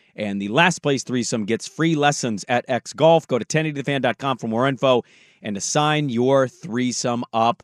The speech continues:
now. I believe there are narratives in sports that people are creating just so they can argue and yell about 'em, and I'm not sure that they're real. I'll tell you what that's about at seven fifteen.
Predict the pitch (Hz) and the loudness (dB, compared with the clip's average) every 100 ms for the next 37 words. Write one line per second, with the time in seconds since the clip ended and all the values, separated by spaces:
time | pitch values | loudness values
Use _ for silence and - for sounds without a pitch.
0 | _ - 85 113 147 147 139 113 87 _ | _ -16 -8 0 4 6 6 4 -2 _
1 | _ _ _ _ - 160 175 240 269 247 | _ _ _ _ 2 4 4 4 4 6
2 | 202 175 165 156 185 240 220 175 151 135 | 8 8 6 6 6 6 6 4 0 -6
3 | - 180 196 214 - - - _ _ _ | -4 2 2 2 -2 -6 -8 _ _ _
4 | _ 151 147 - 185 196 190 160 - 151 | _ -4 -2 0 0 4 4 4 0 0
5 | 131 135 170 190 220 208 - _ _ _ | 2 4 4 4 2 -4 -10 _ _ _
6 | 190 185 202 185 175 - 143 - 151 160 | 0 2 2 4 2 0 -4 0 4 4
7 | 180 160 160 127 117 135 180 185 190 214 | 4 2 2 2 0 2 6 6 6 4
8 | 196 - 147 147 143 165 175 156 - 175 | 0 -6 -4 -2 2 4 4 0 -4 -2
9 | 151 135 120 113 160 131 82 73 117 160 | -2 -4 -4 2 4 4 0 -4 -2 2
10 | 156 135 120 147 151 131 117 - 120 101 | 2 2 2 2 2 0 -2 -2 -4 -4
11 | 98 90 - 76 90 | -8 -8 -8 -8 -8